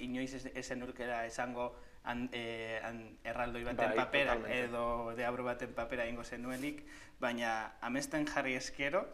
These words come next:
Speaker 2: Bai.
Speaker 1: ze papera gustatuko litzaizuke egitea?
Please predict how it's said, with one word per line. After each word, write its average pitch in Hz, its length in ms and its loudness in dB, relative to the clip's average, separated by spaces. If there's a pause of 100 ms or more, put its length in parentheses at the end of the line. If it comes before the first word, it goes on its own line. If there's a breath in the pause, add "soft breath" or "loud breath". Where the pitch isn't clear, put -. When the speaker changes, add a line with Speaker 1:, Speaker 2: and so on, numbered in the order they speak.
Speaker 2:
Bai. 113 240 4 (320)
Speaker 1:
ze 151 220 -2
papera 151 380 4
gustatuko 135 340 -2
litzaizuke 127 640 -4 (160)
egitea? 104 400 -4